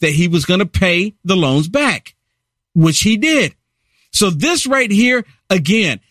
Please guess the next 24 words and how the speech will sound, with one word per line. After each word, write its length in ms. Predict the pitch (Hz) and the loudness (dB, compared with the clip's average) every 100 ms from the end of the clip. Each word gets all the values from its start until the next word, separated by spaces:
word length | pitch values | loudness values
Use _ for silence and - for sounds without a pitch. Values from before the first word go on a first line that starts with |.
| _ | _
this 240 | 160 196 247 | 0 0 2
is 160 | 196 | 0
straight 320 | - 170 214 | 0 0 0
up 200 | 226 - - | -2 -4 0
election 480 | 165 175 185 190 165 | 2 2 0 -2 0
interference. 720 | 170 143 170 - 143 110 95 _ - | -2 0 -2 0 -2 -2 -8 _ -4
They're 80 | 147 | -2
trying 260 | - 165 | 0 0
to 60 | 143 | 2
do 60 | 131 | 0
everything 420 | 190 214 240 226 | 0 -2 0 0
they 120 | 226 | 0
can 420 | - 220 175 160 - - | -2 -2 0 -2 -8 -4
to 120 | 175 | -2
prevent 420 | - 139 160 - - | 0 0 0 -4 -2
President 440 | 185 202 233 202 | -2 0 -2 -2
Trump 360 | - 165 151 - _ | 0 0 -2 -12 _
from 180 | - 156 | 0 2
showing 440 | - 170 156 151 147 | 2 2 2 -2 -2
up. 200 | 135 - _ _ _ - | -6 -6 _ _ _ -4
Everything 520 | 214 233 254 240 226 | -2 0 -2 0 0
that 120 | 214 | 0
they 160 | - 202 | -2 -2
can. 380 | 208 220 156 | 0 0 0